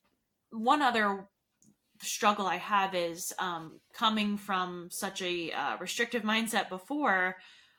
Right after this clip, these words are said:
I, I'm always questioning, "Oh, is this a restrictive choice or is this a healthy choice? Like, what, what is my motivation behind this choice?" And, um, for example, um,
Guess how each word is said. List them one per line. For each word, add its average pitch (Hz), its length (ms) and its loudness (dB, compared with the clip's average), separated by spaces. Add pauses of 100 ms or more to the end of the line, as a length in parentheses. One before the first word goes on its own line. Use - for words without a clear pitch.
(160)
I, 214 300 4
I'm 233 120 2
always 233 260 6
questioning, 214 560 0
"Oh, 233 300 4
is 208 160 -4
this 233 160 2
a 240 80 2
restrictive 330 640 -2
choice 370 400 0
or 233 60 2
is 208 140 0
this 202 200 -6
a 190 40 -6
healthy 240 380 -4
choice? 226 360 -2
Like, 185 200 -4
what, 196 280 0
what 202 200 2
is 196 140 -2
my 190 120 0
motivation 180 480 -4
behind 175 340 -4
this 165 140 -10
choice?" 196 380 -6
And, 180 200 -8 (500)
um, 190 340 2
for 208 160 0
example, 185 880 -2
um, 170 460 -4